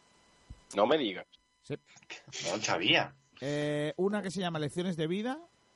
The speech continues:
Speaker 2: El, el exterior es la clave y nunca aceptar encargos. Ah, esta es muy buena. En la prisión se recibe paquetes del exterior cada quince días y esos encargos son uno de los momentos más delicados de la vida carcelaria.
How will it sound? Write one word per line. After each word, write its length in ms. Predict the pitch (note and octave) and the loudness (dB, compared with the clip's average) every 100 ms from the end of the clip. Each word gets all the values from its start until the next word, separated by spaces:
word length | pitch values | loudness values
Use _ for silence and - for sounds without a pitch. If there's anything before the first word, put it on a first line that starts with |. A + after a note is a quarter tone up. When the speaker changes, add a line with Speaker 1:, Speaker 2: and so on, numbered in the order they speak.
| _ _ | _ _
Speaker 2:
El, 580 | D#3+ D#3 D#3 D#3 D3+ D3+ - | 0 2 2 2 0 -4 -4
el 160 | D3+ | -2
exterior 480 | D3 - D3 D3+ F#3+ | -2 -2 0 2 2
es 140 | F3+ D3+ | 2 2
la 140 | C3+ | 0
clave 380 | E3 F#3+ A#3 D#4+ D#4+ _ _ _ _ | 2 2 2 0 -10 _ _ _ _
y 320 | F#3 A3 B3+ - _ _ _ | -2 0 -2 -8 _ _ _
nunca 380 | E3 G#3+ - G3+ | 2 2 2 0
aceptar 400 | - D3+ G3+ G3+ | 2 2 2 2
encargos. 520 | D#3 E3+ C#3 G#2 - | 2 0 0 -4 -6
Ah, 80 | G#3 | -2
esta 160 | A3+ B3 | 0 0
es 60 | |
muy 100 | A3 | -2
buena. 220 | D#3 A2 G2 _ _ - - - - - - | -6 -10 -16 _ _ -20 -20 -20 -20 -20 -2
En 200 | E3+ F3 | 4 6
la 100 | F3 | 6
prisión 360 | F#3+ F3+ G#3 A#3+ | 4 0 2 2
se 140 | G3 | 4
recibe 320 | F#3+ E3 G#3+ G#3 | 2 6 6 6
paquetes 400 | F3+ F#3+ G3 E3+ | 2 2 2 4
del 140 | F3+ | 2
exterior 380 | E3+ E3+ E3+ G3+ | 2 0 2 2
cada 200 | F3 D3 | 2 2
quince 280 | F3 E3+ F3 | 0 2 4
días 240 | E3+ G3+ | 6 6
y 40 | F3 | 4
esos 240 | D#3+ E3 | 4 2
encargos 320 | D#3 E3+ E3+ | 4 2 2
son 180 | D#3+ E3 | 0 0
uno 160 | E3 E3 | 4 6
de 60 | E3 | 6
los 100 | D#3+ | 6
momentos 320 | D#3+ D#3 E3+ | 0 -2 0
más 120 | D3+ | 0
delicados 360 | C#3 C3+ C3+ C3 | 0 0 2 2
de 60 | C3 | 2
la 80 | |
vida 340 | B2+ C3 B2+ A#2+ | 0 0 0 0
carcelaria. 520 | C3+ A#2 G3 E3+ - | -2 0 0 0 -6